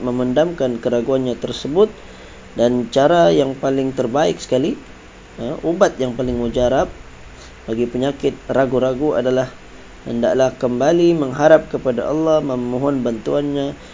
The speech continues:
serta membaca doa, "Allahumma Rabba Jibril," ya Allah, Tuhan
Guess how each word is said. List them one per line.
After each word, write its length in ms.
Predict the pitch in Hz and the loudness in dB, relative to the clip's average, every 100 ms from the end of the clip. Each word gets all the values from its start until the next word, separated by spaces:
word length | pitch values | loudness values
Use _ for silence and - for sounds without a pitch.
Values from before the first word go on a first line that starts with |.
| - - | -20 -14
serta 480 | - 127 - 139 | -4 -4 0 0
membaca 480 | 147 123 113 113 - | 2 0 0 0 -2
doa, 400 | 123 117 135 175 - | 0 2 4 2 0
"Allahumma 560 | 123 127 147 151 135 127 | 0 0 2 0 2 2
Rabba 320 | 160 156 151 | 2 0 -2
Jibril," 720 | 151 135 143 151 160 123 113 | -2 -2 0 0 0 -2 -2
ya 160 | 113 127 | 0 2
Allah, 240 | 139 147 - - - | 4 4 2 -14 -10
Tuhan 560 | - 127 143 147 120 | -4 0 2 2 0